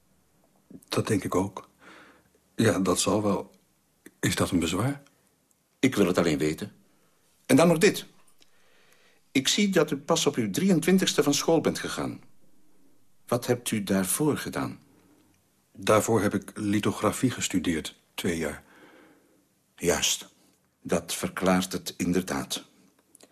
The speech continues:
Speaker 2: Ik vraag u dit, omdat er nog een andere sollicitant is... en het gaat mij erom een indruk te krijgen. Het is niet de bedoeling dat u uw hele leven uit de doeken doet.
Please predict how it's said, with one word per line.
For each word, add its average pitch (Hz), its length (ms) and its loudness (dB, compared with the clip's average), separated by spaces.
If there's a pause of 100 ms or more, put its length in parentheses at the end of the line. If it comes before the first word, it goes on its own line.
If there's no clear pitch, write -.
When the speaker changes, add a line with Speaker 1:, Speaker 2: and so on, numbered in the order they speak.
(680)
Speaker 2:
Ik 139 140 0
vraag 240 240 6
u 208 80 6
dit, - 420 0
omdat 127 240 4
er 123 60 2
nog 120 120 0
een 117 100 0
andere 131 260 2
sollicitant 90 640 -2
is... - 460 -2 (320)
en 113 100 2
het 104 140 2
gaat 117 200 2
mij 110 120 6
erom 104 180 6
een 98 100 6
indruk 104 320 0
te 110 100 -6
krijgen. 78 420 -8 (1200)
Het - 140 -8
is - 140 0
niet 123 140 2
de 107 60 0
bedoeling 104 500 6
dat 98 140 4
u 95 140 2
uw 87 60 0
hele 95 320 4
leven 90 560 2
uit 95 180 -2
de 90 100 -6
doeken 98 240 -4
doet. - 340 -8